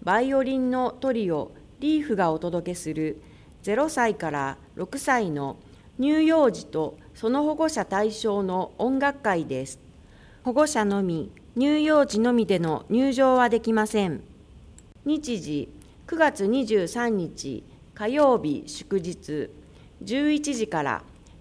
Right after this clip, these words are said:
約四十五分。場所、愛好家市民ホール展示室。料金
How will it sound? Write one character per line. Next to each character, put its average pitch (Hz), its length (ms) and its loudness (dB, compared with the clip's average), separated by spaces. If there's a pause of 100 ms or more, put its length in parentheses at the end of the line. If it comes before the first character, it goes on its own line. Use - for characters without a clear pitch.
(100)
約 254 560 -2
四 285 280 4
十 170 220 -2
五 180 160 2
分。 151 300 -8 (520)
場 196 140 -2
所、 247 440 0 (260)
愛 277 260 -2
好 285 280 4
家 165 420 -2
市 - 200 -6
民 294 300 2
ホ 285 280 6
ー - 20 0
ル 143 240 -4 (160)
展 269 260 -2
示 262 240 -6
室。 - 400 -12 (720)
料 302 280 4
金 160 360 -8